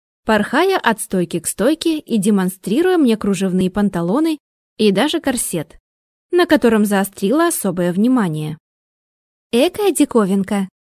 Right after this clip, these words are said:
но если её надеть, то талия становится тоньше и изящнее. Я посмотрела на это орудие пыток и недовольно поморщилась.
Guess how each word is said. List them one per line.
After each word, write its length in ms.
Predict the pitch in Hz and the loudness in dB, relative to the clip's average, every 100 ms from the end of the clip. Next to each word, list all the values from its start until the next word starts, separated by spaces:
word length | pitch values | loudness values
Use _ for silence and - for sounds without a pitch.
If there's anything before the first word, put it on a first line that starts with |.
| _ - | _ 2
но 120 | 277 | 4
если 360 | 262 277 - 269 | 6 4 2 2
её 280 | 247 240 | 4 6
надеть, 460 | 226 214 190 311 - | 4 2 2 0 0
то 100 | 240 | -2
талия 380 | 202 233 392 415 | 2 2 2 0
становится 600 | - 277 233 214 - 202 | 2 2 2 0 0 -2
тоньше 440 | - 220 392 - | 0 -2 0 -2
и 240 | - 247 220 | -2 -2 -2
изящнее. 680 | 190 170 - 202 190 185 - _ _ _ _ _ _ _ | -2 -4 -4 -4 -2 -4 -8 _ _ _ _ _ _ _
Я 280 | - 277 285 | -2 2 2
посмотрела 600 | 226 220 220 208 196 185 | 2 0 -2 0 0 0
на 200 | 180 180 | 0 -2
это 200 | 175 190 | -2 -2
орудие 360 | 190 180 170 165 | -2 -2 -4 -6
пыток 460 | - 311 208 - - _ _ - | -2 -2 -2 -8 -12 _ _ 2
и 100 | 349 | 6
недовольно 600 | 254 196 160 220 302 214 | 6 4 0 0 0 0
поморщилась. 760 | 180 175 180 196 165 156 - | -2 -2 -4 -6 -6 -8 -12